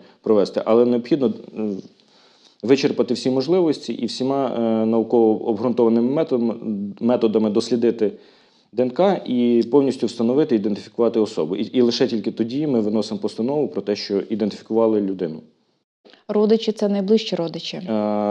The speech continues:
Speaker 1: так, родичі — це мають бути кровне споріднення, це, м, переважно діти, е, батьки.
Speaker 2: А яким, пане Руслане, є алгорит-,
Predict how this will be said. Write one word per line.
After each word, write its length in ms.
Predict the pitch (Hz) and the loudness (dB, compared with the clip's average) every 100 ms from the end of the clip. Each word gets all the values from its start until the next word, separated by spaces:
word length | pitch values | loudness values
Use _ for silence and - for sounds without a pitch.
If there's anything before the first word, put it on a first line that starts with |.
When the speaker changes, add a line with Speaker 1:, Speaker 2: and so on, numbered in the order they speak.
| 101 | 0
Speaker 1:
так, 280 | - 87 - | 0 -4 4
родичі — 340 | 139 135 127 | 4 4 0
це 140 | 104 113 | -2 0
мають 260 | 113 107 | 0 0
бути 180 | 113 110 | 0 -2
кровне 300 | 117 113 107 | 0 2 2
споріднення, 600 | - 110 107 135 151 127 | 0 0 0 -2 -4 -4
це, 340 | - 113 113 | -2 -2 0
м, 340 | 110 104 110 98 | -2 -4 -4 -2
переважно 580 | 113 104 104 98 104 92 95 | 0 2 2 2 -2 -6 -6
діти, 440 | 101 139 139 156 156 - _ _ - | -2 -2 0 -4 -4 -20 _ _ -12
е, 500 | 107 110 104 101 98 92 | -6 -4 -4 -4 -4 0
батьки. 400 | 98 - 78 - - _ _ _ _ _ _ _ _ _ - - - | 0 -2 -10 -10 -12 _ _ _ _ _ _ _ _ _ -20 -20 -16
Speaker 2:
А 220 | 208 202 196 | -8 -2 0
яким, 480 | 190 202 262 330 | 0 0 0 0
пане 200 | 285 214 | 2 2
Руслане, 380 | 214 208 226 220 | 2 0 2 2
є 140 | 202 202 | 2 2
алгорит-, 520 | 196 196 208 208 | 0 2 0 0